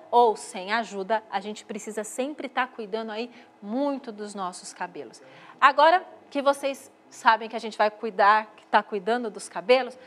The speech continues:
quero que vocês me digam qual a importância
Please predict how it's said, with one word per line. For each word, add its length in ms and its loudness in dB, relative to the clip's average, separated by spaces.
quero 220 2
que 140 -12
vocês 380 -8
me 160 -10
digam 320 -12
qual 360 6
a 120 4
importância 920 -4